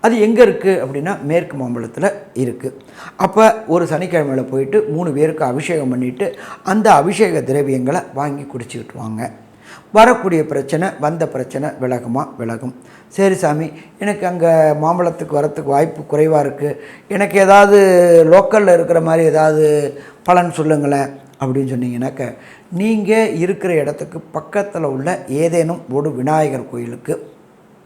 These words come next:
போங்க. போயிட்டு விநாயகருக்கு ஒரு அர்ச்சனை மற்றும் அந்த சன்னிதானத்துல உள்ள நவகிரகத்துல உள்ள சனீஸ்வர பகவானுக்கு சனிக்கிழமை, சனிக்கிழமை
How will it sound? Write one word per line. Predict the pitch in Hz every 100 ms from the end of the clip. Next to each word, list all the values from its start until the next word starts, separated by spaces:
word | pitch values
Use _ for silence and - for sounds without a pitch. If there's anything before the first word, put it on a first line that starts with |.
| _ _ _ _ _ _ _ - -
போங்க. | 143 120 139 - - - - - - _ -
போயிட்டு | 214 190 - 196 -
விநாயகருக்கு | 139 180 220 190 151 - 175
ஒரு | 180 156 185
அர்ச்சனை | 131 127 - 131 131 - - - - -
மற்றும் | 208 226 208
அந்த | 147 202 208
சன்னிதானத்துல | 165 165 240 247 214 202 165
உள்ள | 147 151 175 147 131
நவகிரகத்துல | 156 208 196 180 175 147
உள்ள | 135 139 143 - -
சனீஸ்வர | 165 214 202 156
பகவானுக்கு | 131 123 127 127 131 160 143 - - -
சனிக்கிழமை, | - 190 226 254 214 175 147
சனிக்கிழமை | 135 147 160 151 139 147